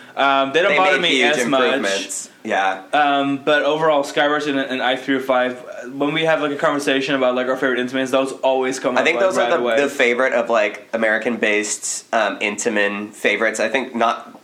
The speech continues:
Speaker 2: Velocicoaster, I think, is the first coaster
Speaker 1: I
Speaker 2: we've
Speaker 1: think
Speaker 2: seen
Speaker 1: Velocicoaster
Speaker 2: since
Speaker 1: is, is the third, yeah,
Speaker 2: Yeah.
Speaker 1: since then, they were like,
Speaker 2: Yeah.
Speaker 1: "Wow, this is really that
Speaker 2: Not
Speaker 1: cool."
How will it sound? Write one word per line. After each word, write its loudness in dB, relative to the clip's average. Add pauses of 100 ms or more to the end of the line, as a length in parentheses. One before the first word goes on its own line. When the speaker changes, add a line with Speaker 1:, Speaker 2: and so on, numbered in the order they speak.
(120)
Speaker 2:
Velocicoaster, 0
I 2
think, -4
is -6
the 0
first -4
coaster -2
Speaker 1:
I -2
Speaker 2:
we've 0
Speaker 1:
think 2
Speaker 2:
seen 0
Speaker 1:
Velocicoaster 0
Speaker 2:
since 0
Speaker 1:
is, 0
is -2
the 0
third, 0 (120)
yeah, 2
Speaker 2:
Yeah. 0
Speaker 1:
since -2
then, 2
they 0
were 0
like, 2
Speaker 2:
Yeah. 0 (160)
Speaker 1:
"Wow, -2
this -4
is -4
really -2
that 0
Speaker 2:
Not 2
Speaker 1:
cool." -2